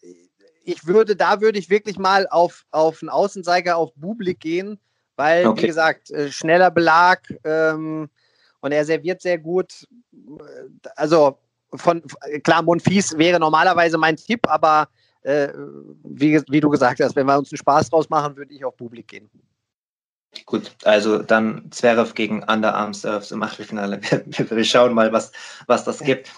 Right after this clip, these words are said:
Speaker 2: Dominik Köpfer, ähm, stand ja im Hauptfeld direkt aufgrund seiner guten Leistung, äh, im, im zweiten Halbjahr letztes Jahr,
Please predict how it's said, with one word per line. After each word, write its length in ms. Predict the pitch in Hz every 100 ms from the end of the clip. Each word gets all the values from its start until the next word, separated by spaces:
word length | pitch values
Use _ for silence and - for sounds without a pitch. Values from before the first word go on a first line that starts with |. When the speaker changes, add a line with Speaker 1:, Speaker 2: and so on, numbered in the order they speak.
| -
Speaker 2:
Dominik 480 | 151 170 170 170 - _ _ _ -
Köpfer, 640 | 175 180 - 131 131 127 _ _ _ -
ähm, 480 | 123 123 123 - -
stand 420 | - 127 131 135 _ _ -
ja 280 | 117 117
im 200 | - 110
Hauptfeld 580 | 117 127 - 127 127 - _
direkt 460 | - 110 127 -
aufgrund 400 | - - - 113
seiner 200 | 110 107
guten 240 | 113 113 110
Leistung, 720 | 113 117 - 113 113 110 -
äh, 340 | 107 107 107
im, 320 | 107 107 104
im 160 | 104 107
zweiten 340 | - 110 113
Halbjahr 440 | 113 113 117 113 - - - -
letztes 340 | 117 - 113
Jahr, 260 | 120 123